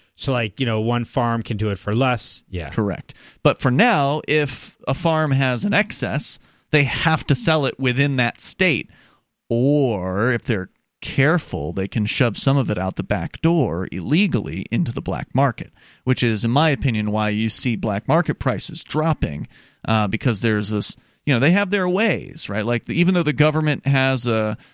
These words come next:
Speaker 2: a fairly restrictive system on top of these growers, like, they have to tag the plants, they have to track the plants, they have to know where they are at all times, they have to have inventory. It's ridiculous.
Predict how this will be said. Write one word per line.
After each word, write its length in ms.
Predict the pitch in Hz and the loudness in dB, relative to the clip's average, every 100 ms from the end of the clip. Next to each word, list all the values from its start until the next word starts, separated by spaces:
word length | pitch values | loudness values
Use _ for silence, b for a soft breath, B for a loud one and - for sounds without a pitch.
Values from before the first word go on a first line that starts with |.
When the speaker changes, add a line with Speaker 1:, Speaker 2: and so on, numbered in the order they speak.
| b - | b -12
Speaker 2:
a 80 | 95 | -10
fairly 380 | - 160 156 147 | 2 2 4 2
restrictive 760 | 113 - 156 151 - 143 123 | 0 -2 -2 -2 0 0 0
system 520 | - - 160 - 165 | -2 2 2 2 0
on 140 | 131 113 | 0 0
top 260 | 143 120 | 0 0
of 60 | 120 | 0
these 180 | 123 117 | -2 -2
growers, 460 | - 117 123 135 | 0 2 2 0
like, 140 | 113 - | -2 0
they 60 | |
have 120 | 113 - | -2 -2
to 80 | |
tag 420 | - - 127 120 113 | -6 -2 0 0 -2
the 80 | |
plants, 480 | 117 - 117 117 117 | -4 0 2 2 -2
they 100 | - | -4
have 120 | 107 | -4
to 80 | - | -4
track 400 | - - 135 - | -2 2 0 0
the 80 | 131 | -4
plants, 500 | - 131 117 117 - | -2 0 2 0 -2
they 80 | 113 | -4
have 120 | 110 | -4
to 80 | 107 | -2
know 200 | 101 127 | 2 2
where 100 | 131 | 4
they 140 | 127 | 2
are 220 | 123 123 | 2 0
at 60 | 120 | 0
all 160 | 117 117 | -2 -4
times, 520 | - 113 113 113 104 | -4 -2 -2 -2 -4
they 60 | |
have 100 | 107 107 | -6 -2
to 60 | |
have 140 | 117 117 | 0 2
inventory. 720 | 123 127 123 - 117 110 110 | 4 4 0 -2 -2 -2 -4
It's 180 | 101 - | -6 -12
ridiculous. 760 | 104 - 143 - 82 95 - | -12 -4 -4 -2 -4 -4 -4